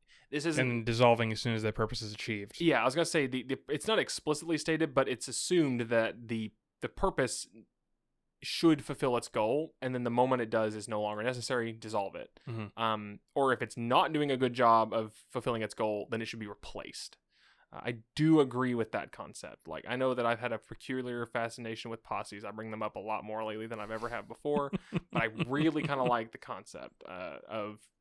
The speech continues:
Speaker 1: not, not so much a posse, but, like, a tool being created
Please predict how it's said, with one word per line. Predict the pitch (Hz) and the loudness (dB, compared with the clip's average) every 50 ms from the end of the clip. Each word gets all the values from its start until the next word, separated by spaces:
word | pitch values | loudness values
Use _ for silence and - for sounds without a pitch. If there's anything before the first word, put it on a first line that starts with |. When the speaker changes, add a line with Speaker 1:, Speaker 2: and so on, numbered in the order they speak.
| _ _ _ _ _ _ _ _ _ _ _ _ | _ _ _ _ _ _ _ _ _ _ _ _
Speaker 1:
not, | 143 139 160 156 - | 0 0 0 0 2
not | 135 147 170 - | 0 0 0 2
so | - | 2
much | 160 143 - - | 0 0 0 0
a | 107 113 | -4 -4
posse, | - - 156 139 - 127 120 | 0 2 2 2 2 0 -2
but, | 117 110 98 | -2 -2 0
like, | 113 110 107 - _ _ _ _ _ _ _ | 0 -2 -4 -6 _ _ _ _ _ _ _
a | 127 123 | -6 -4
tool | - - 180 165 143 135 131 120 120 120 120 - _ - _ _ _ _ _ _ - 131 | -2 0 2 4 4 4 2 2 0 -4 -10 -20 _ -20 _ _ _ _ _ _ -16 -6
being | 120 139 147 147 139 131 | 0 0 2 2 2 0
created | 123 - - 131 127 131 131 127 117 113 110 107 | -2 -4 -4 0 2 2 2 2 0 -2 -4 -4